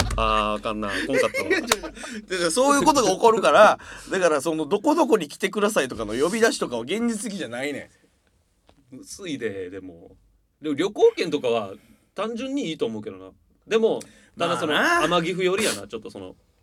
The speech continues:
Speaker 1: まあ、
Speaker 2: せやねん。
Speaker 1: 「これで好きにしてください」っていう
Speaker 2: そうやねん、そうやねん。
Speaker 1: とこ行ってるから。でも、それが正直な、ありがたいと思うねんけどな。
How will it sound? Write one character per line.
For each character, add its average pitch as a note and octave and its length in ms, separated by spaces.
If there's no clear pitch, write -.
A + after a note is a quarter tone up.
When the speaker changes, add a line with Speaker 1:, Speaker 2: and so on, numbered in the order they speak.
Speaker 1:
ま B2+ 120
あ、 A2 40
Speaker 2:
せ G#2+ 120
や - 60
ね - 20
ん。 - 40
Speaker 1:
「こ E3 60
れ F#3+ 100
で G#3+ 120
好 G#3+ 80
き E3 100
に A#2+ 80
し A#2 60
て A#2 100
く A2+ 80
だ G#2+ 80
さ A2 140
い」 - 40
っ A2+ 60
て - 60
い - 20
う F#3+ 40
Speaker 2:
そ F#3+ 40
う - 20
や F3 60
ね A#2+ 140
ん、 - 40
そ G3 160
う F3 40
や - 80
ね A2+ 80
ん。 - 20
Speaker 1:
と A2+ 60
こ - 20
行 G2+ 80
っ - 40
て G#2+ 80
る G2+ 40
か G2+ 60
ら。 F#2 60
で D#3+ 60
も、 A#2+ 200
そ - 260
れ B4 80
が E4+ 140
正 C3 160
直 C#3 260
な、 F2 160
あ - 80
り F#4 100
が G#4+ 100
た B2+ 120
い A2+ 40
と - 80
思 G#2 140
う - 20
ね G2+ 100
ん - 20
け - 100
ど F#2+ 80
な。 F#2+ 60